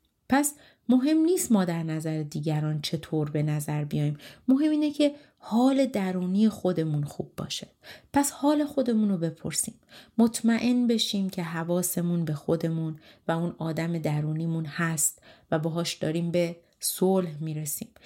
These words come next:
ببینیم آیا اون آدم درونی احساس امنیت می‌کنه درون خونه وجود ما، یا ما فقط به ظاهر رسیدیم و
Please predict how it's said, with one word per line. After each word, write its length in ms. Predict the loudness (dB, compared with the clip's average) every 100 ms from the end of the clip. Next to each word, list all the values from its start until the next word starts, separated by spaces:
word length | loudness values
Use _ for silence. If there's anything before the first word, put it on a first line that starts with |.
| -20 -6 -2
ببینیم 320 | 2 2 0
آیا 240 | 0 0 2
اون 240 | 2 2
آدم 400 | 2 0 2 2
درونی 460 | 2 -2 -4 -2 -2
احساس 420 | 0 0 -2 -2 -4
امنیت 640 | -2 -2 -2 0 -2 -4 -6
می‌کنه 400 | -6 -2 -2 -2
درون 600 | -2 -4 -2 -4 -4 -4
خونه 600 | -6 -6 -4 -2 -2 -2
وجود 540 | -2 -4 -4 -4 -2 0
ما، 440 | 0 0 0 -2 -8 -18 -18 -4 0
یا 160 | 2
ما 160 | 4 2
فقط 440 | 0 -2 -2 0
به 100 | -2
ظاهر 500 | -2 -2 -4 -2 -2
رسیدیم 760 | 0 -2 -2 -2 -2 0 2 2
و 220 | 2